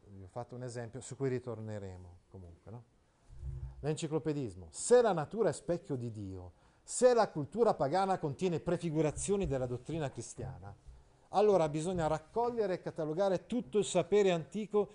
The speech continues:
in testi di carattere enciclopedico, sul modello delle enciclopedie latine. E abbiamo già visto, no? Con i testi di Isidoro di Siviglia,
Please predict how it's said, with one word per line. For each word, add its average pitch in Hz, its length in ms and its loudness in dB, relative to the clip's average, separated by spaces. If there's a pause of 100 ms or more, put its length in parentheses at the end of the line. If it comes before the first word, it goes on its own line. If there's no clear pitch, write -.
(260)
in 151 220 -2
testi 208 340 4
di 170 100 0
carattere 185 480 2
enciclopedico, 160 960 2 (280)
sul - 240 -4
modello 156 440 4
delle 147 200 4
enciclopedie 143 600 0
latine. 113 600 -4
E - 80 -8
abbiamo 202 200 0
già 202 160 2
visto, 208 380 -2
no? 151 300 -8 (440)
Con 160 560 0
i 131 140 -10
testi 147 420 -2
di 123 140 -6
Isidoro 127 320 -2
di 123 100 -2
Siviglia, 120 800 -6